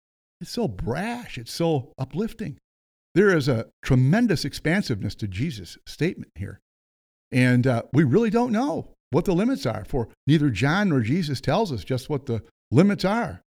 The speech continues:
What a word of challenge. While we scurry about seeking to put fences around the love of God, <laughs> Jesus is working in the might of the Holy Spirit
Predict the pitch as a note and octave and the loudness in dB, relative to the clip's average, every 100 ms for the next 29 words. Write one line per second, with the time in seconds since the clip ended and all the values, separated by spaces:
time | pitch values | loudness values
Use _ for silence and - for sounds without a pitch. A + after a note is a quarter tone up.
0 | _ _ _ _ F#3 A3 F3 G#3+ C#3+ - | _ _ _ _ 6 8 10 8 6 2
1 | C#3+ F#3+ D#3 A#2 - - _ _ - B2+ | 4 4 4 0 -6 -18 _ _ 2 4
2 | E3 - - D#3 E3+ E3 C#3 C#3+ D#3+ - | 6 4 2 4 6 4 4 4 4 2
3 | D#3 C#3 D#3 B2 - D3 D#3 - D3 D#3+ | -2 -2 -2 -2 0 0 0 0 -2 0
4 | C#3+ C3+ A#2+ B2 A#2 A#2+ A2 A2+ C3 B2 | -2 -2 0 0 0 0 -2 -4 -2 0
5 | C3 G2+ D#3 B2 A#2+ - - - - A2+ | 0 2 2 2 -2 -4 -8 -12 -4 -2
6 | B2 D#3 D#3+ D#3+ C#3+ B2+ B2+ C3+ C3 B2+ | 2 2 2 -2 0 0 0 0 0 -2
7 | A2 C3 C3+ - B2+ A2 | 0 0 -2 -2 0 0